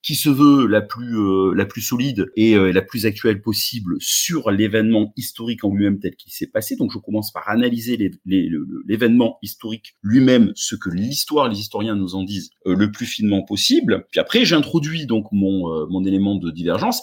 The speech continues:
Et là, forcément, ma réponse sort du champ de l'histoire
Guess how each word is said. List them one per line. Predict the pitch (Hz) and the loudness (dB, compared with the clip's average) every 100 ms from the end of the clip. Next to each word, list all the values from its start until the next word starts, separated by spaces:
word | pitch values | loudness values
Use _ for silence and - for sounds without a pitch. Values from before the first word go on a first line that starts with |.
| - | 0
Et | |
là, | 165 | 0
forcément, | - - - 190 | 0 -4 -2 -2
ma | 104 | -2
réponse | 87 165 220 - - | 0 -2 -2 -6 -14
sort | - 151 120 | -4 -2 -2
du | 107 | -2
champ | - 92 | -2 -4
de | |
l'histoire | 82 - 175 247 247 | -6 -4 0 2 0